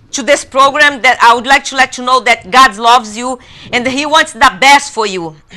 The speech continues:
<clears throat> No, we know that, uh, um, we have problems, we have, um, uh, difficulties, but God is the solution of all problems and all difficulties.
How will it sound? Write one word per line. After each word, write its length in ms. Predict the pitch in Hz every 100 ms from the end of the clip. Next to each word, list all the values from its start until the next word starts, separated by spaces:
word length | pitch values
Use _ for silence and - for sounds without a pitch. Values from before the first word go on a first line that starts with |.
| 180 -
<clears throat> 20 |
No, 240 | 262 269 -
we 160 | 247 294
know 260 | 330 339
that, 280 | 269 254 -
uh, 140 | 247 -
um, 320 | 214 208 185 _ _ _ - - -
we 140 | 262
have 320 | 285 294 214 _
problems, 580 | 269 277 285 277 285 262
we 140 | 254
have, 240 | 254 262 220
um, 260 | 233 214 185 - - - _ -
uh, 100 | 214
difficulties, 800 | 202 - 302 294 294 294 294 -
but 300 | 196 240 202
God 260 | 220 285 269
is 140 | 233
the 100 | 233
solution 500 | 262 254 247 285 269
of 220 | 254 262 240
all 160 | 262 294
problems 640 | 302 269 254 233 214 208 208
and 160 | 240 240
all 160 | 262
difficulties. 720 | 262 247 254 247 233 202 185